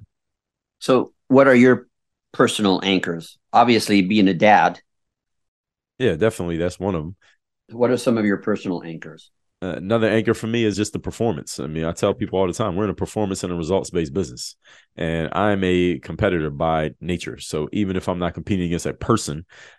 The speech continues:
Speaker 2: I can compete against myself. I can make up a competition in my mind. So I was running today at, you know, four o'clock in the morning. There's not a lot of people out there. There's a couple runners out there in Miami, but I'm not really competing against any individual person.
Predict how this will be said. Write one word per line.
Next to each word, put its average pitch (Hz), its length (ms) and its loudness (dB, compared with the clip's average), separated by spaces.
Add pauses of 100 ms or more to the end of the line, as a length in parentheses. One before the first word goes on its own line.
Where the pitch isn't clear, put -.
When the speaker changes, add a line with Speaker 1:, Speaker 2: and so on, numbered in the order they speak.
(140)
Speaker 2:
I 92 80 0
can 85 140 -4
compete 95 280 0
against 87 240 -2
myself. 80 400 0
I 82 100 0
can 71 220 -10
make 98 220 0
up 98 140 0
a 85 40 -8
competition 90 540 -6
in 80 80 -6
my 78 100 -4
mind. 80 320 -2
So - 120 -10
I 87 40 -4
was 87 240 -6 (360)
running 92 560 -2
today 95 320 2
at, 82 120 0
you 85 60 -18
know, 82 220 -4
four 101 260 4
o'clock 95 260 2
in 92 60 -4
the 85 60 -4
morning. 90 280 -2
There's 80 240 -6
not 87 320 -2
a - 80 -4
lot 92 180 0
of 85 60 -2
people 82 280 0
out 78 100 0
there. 82 140 -2
There's 127 200 -6
a 117 60 -8
couple 92 320 -2
runners 78 340 -6
out 76 200 -4
there 78 160 -2
in 73 80 -6
Miami, 76 380 -2
but 73 280 -2 (340)
I'm 110 140 -2
not 92 220 2
really 101 160 6
competing 98 340 0
against 92 320 -2
any 98 160 -2
individual 87 640 -2
person. 123 420 -2